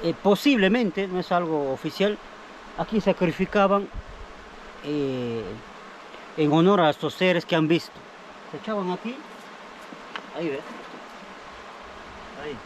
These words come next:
O bien es para, eh,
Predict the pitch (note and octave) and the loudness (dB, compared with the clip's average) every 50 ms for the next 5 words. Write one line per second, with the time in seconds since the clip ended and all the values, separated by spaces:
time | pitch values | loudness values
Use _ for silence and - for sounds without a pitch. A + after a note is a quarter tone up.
0 | - - - - - - - - - - - - - - - - - - - - | -16 -16 -16 -16 -16 -16 -16 -16 -16 -16 -16 -16 -16 -16 -16 -16 -16 -16 -16 -16
1 | - - - - - - - - - - - - - - - - - - - - | -16 -16 -16 -16 -14 -14 -14 -16 -16 -16 -16 -16 -16 -16 -16 -16 -16 -16 -16 -16
2 | - - - - - - - - - - - - - - A3 G#3+ G#3 F3 B3 C#4+ | -16 -16 -16 -16 -16 -16 -16 -16 -16 -16 -14 -14 -4 2 4 4 4 4 2 0
3 | D#4 D4 C#4 C#4+ D4+ D4 - - - C4 C4+ C4+ C4+ C#4 D4 C4 - - - - | 0 0 2 2 2 2 0 0 0 2 2 2 2 2 0 -2 -6 -10 -16 -18
4 | - - - - - A#3 G#3 G3+ G3+ G3+ G3 F#3+ F#3+ F#3 F3+ F3+ F3 F3+ F3+ | -18 -18 -14 -6 2 4 6 8 8 8 6 6 4 4 4 4 4 2 2